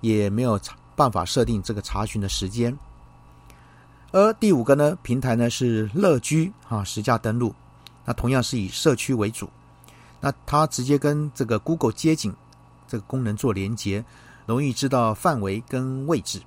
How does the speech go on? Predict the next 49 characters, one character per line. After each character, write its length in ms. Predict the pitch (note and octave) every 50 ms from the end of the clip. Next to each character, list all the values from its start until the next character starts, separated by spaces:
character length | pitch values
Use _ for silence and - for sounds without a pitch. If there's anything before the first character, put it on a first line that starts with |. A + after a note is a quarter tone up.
| - - - - - - - - -
那 160 | - B2 A#2+
也 140 | A2+ G#2+ G2+
提 440 | - - A#2 A#2 B2 C3 C3+ C#3 C#3
供 220 | - D3 D3 D#3
了 120 | D3 C#3 A2+
各 240 | - D#3 D3 B2+ A#2
社 180 | - - C#3+
区 180 | B2+ - C#3+ C#3
价 240 | - - D#3+ C3+ A2
格 200 | - A#2 A2+ G#2+
走 200 | - A2+ - -
势 280 | - - - B2+ A2+ A2+
跟 240 | - C3+ C3+ C#3 C3+
周 280 | - - D#3 D3 D3
边 320 | C#3+ - D#3 D3 C#3+ D3 D3 - - - - - -
生 260 | - - D#3 D3+ C3+
活 100 | A2 A#2
圈 300 | - - C#3+ C#3 C#3 C3+
行 260 | - - A2+ A2 A#2+
情 180 | - - G#2+ G#2
做 160 | G#2 - C#3+
比 160 | - - - - -
较， 200 | - D#3 B2+ - - - - _ - - - - - - - - - - - -
那 160 | - B2 A#2+
计 120 | - -
算 240 | C3+ - C#3 B2+ B2+ B2 - - - -
那 100 | C3+ A#2+
个 220 | G#2+ G#2+ G#2 G2+
社 180 | - - E3 B2
区 160 | - - B2+
的 60 | A#2
均 240 | - - D3 D#3 D#3+
价， 220 | - - C#3 - - -
排 160 | - - A#2+
除 240 | B2 - B2 A#2 B2+
一 140 | - E3+ D3+
楼 260 | A#2+ G2+ G2+ G#2+ A#2 -
跟 160 | - B2+ C3
特 200 | - C#3 D3 B2
殊 140 | - - B2
的 40 |
交 240 | G#2+ - C3 B2 C3
易， 100 | C3+ A2 - - - - - - - - - - -
那 180 | B2+ A#2 A2+ G#2
价 220 | - - D3 B2+
格 160 | - - A2
呢 160 | G#2+ A2 A#2
相 260 | A2+ - C#3+ B2+ C3 C3
对 220 | - C#3 A2+